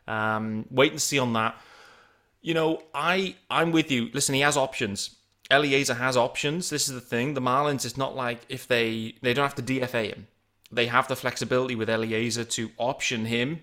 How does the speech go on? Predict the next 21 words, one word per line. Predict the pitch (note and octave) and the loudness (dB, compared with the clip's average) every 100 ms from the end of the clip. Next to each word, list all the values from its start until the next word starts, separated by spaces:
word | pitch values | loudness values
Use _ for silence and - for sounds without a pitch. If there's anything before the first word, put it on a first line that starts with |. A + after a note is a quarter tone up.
| _ A#2+ | _ -6
this | A#2 B2 B2 | -4 -2 -2
year. | A#2+ E3 G3 _ _ _ _ - | -2 -4 -8 _ _ _ _ 0
And | A#2 A#2 A#2+ - - | 2 2 0 -6 -4
I | A#2+ D3+ | -2 -2
think | - C#3+ D3+ | 0 -2 0
at | C#3 - | -6 -6
this | C3 - | -6 -4
point, | - B2+ D#3+ F3 _ _ _ _ _ _ - | -2 0 0 -4 _ _ _ _ _ _ 2
they | - | 2
should | - - | 2 -2
take | A#2+ A2+ | -2 0
that | A2 | 2
option. | G2+ - - - _ _ _ _ | 2 0 -10 -12 _ _ _ _
They | A#2 A#2 | -2 -2
should | - A2 - _ _ | 0 -2 -4 _ _
send | - B2 C3 | 0 2 2
him | B2+ | 2
down | A#2+ G#2+ | 2 0
to | |
triple | - A#2+ A2+ G#2+ | 0 -2 -2 -4
A. | G#2 | -4